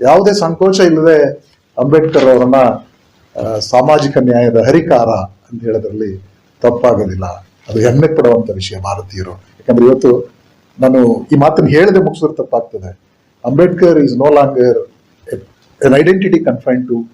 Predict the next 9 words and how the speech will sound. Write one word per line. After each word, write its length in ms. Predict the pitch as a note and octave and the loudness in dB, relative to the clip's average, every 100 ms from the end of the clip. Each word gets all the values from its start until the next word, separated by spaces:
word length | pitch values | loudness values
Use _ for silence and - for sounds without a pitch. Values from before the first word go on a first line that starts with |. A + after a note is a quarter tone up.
| _ - | _ -10
India 220 | B2+ B2+ | 0 2
alone. 420 | A2 G2 G2+ F2+ - _ _ _ _ _ - | 2 0 -4 -8 -16 _ _ _ _ _ -6
ಭಾರತಕ್ಕೆ 520 | A#2 C#3+ F#3 F#3 F#3+ | 0 2 2 0 0
ಮಾತ್ರ 480 | F3 A#2 D#3+ - F#3+ | 0 0 0 -2 -2
ಸೀಮಿತವಾದಂತ 800 | F#3+ D#3+ D3+ D3 C3+ B2 A#2+ B2 | 0 -2 -6 -6 -2 0 -2 -6
ವ್ಯಕ್ತಿತ್ವ 460 | A#2+ - A#2+ - A2 | -6 -6 -10 -8 -4
ಅಲ್ಲ 180 | G#2 A2 | -2 -2
ಅಂಬೇಡ್ಕರ್ 460 | G2+ G#2+ G2 - | -2 -4 -6 -16
ಅವರು. 240 | F2+ - | -20 -20